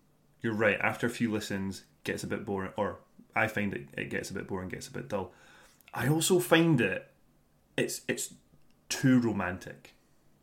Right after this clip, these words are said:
It has this beautiful ideal and this notion that you can swing life away. You know,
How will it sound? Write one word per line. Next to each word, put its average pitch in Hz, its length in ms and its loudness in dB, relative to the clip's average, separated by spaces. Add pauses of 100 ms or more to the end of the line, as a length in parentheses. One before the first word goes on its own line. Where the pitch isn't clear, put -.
(1040)
It 113 160 0
has 123 460 2
this 123 200 4
beautiful 135 920 4
ideal 113 800 0 (300)
and 104 200 0
this 104 240 -4
notion 104 720 -2 (320)
that 101 460 -2 (580)
you 113 180 -4
can 107 220 -4
swing 110 520 -2
life 107 300 -2
away. 90 400 -8 (1040)
You 117 120 0
know, 104 320 -2